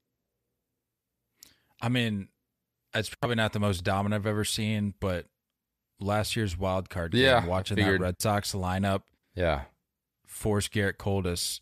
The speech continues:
Speaker 1: shove his tail in between his legs and walk out of Fenway Park with a massive L hanging over his head, that was,
Speaker 2: Yeah.
Speaker 1: that was, that was pretty good.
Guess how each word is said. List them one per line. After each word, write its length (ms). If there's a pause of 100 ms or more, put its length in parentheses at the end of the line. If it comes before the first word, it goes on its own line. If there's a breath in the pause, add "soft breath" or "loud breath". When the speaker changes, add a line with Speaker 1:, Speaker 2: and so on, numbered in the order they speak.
Speaker 1:
shove 320
his 140
tail 260
in 80
between 280
his 140
legs 360
and 80
walk 200
out 60
of 80
Fenway 320
Park 420
with 100
a 60
massive 540
L 220
hanging 240
over 120
his 120
head, 220
that 200
was, 360 (120)
Speaker 2:
Yeah. 400
Speaker 1:
that 200
was, 320 (600)
that 60
was 80
pretty 240
good. 200